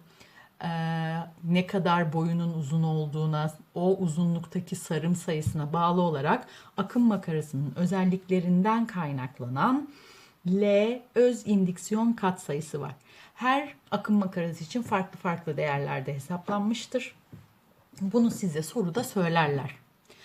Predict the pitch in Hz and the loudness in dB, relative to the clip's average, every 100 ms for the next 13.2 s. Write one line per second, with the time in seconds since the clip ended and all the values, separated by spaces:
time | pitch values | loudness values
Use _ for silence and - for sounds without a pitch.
0 | - - - - 294 220 185 - 226 262 | -20 -20 -20 -4 2 2 2 0 4 6
1 | 285 302 302 277 247 247 208 185 - 160 | 6 4 2 2 6 6 6 4 2 2
2 | 156 196 196 - 254 247 262 262 254 254 | 2 2 0 0 0 0 -2 0 2 0
3 | 254 262 - - - _ _ _ - 208 | 0 -2 -2 -10 -16 _ _ _ -2 4
4 | 262 277 285 - _ _ _ _ _ 165 | 6 6 2 -10 _ _ _ _ _ 0
5 | 180 240 226 202 226 262 - 233 226 220 | 2 4 6 6 6 2 -2 6 8 8
6 | 165 135 - _ _ _ _ _ _ _ | 6 4 0 _ _ _ _ _ _ _
7 | _ _ 190 180 175 151 139 - 143 139 | _ _ -2 0 0 -2 -4 -6 -6 -4
8 | 147 139 - 147 - - 180 180 220 - | -6 -10 -12 -14 -14 -14 -8 -4 -4 -4
9 | 359 359 294 180 147 131 139 233 - _ | -10 -4 -2 0 0 0 -4 -6 -10 _
10 | _ _ _ _ _ - 175 147 143 - | _ _ _ _ _ -4 -2 -2 -6 -8
11 | 151 147 180 160 156 139 - 139 143 139 | -8 -2 0 2 0 -2 -6 -6 -2 -4
12 | 135 165 143 143 151 139 - 143 139 135 | -6 -8 -6 -6 -6 -8 -8 -6 -6 0
13 | 247 | 0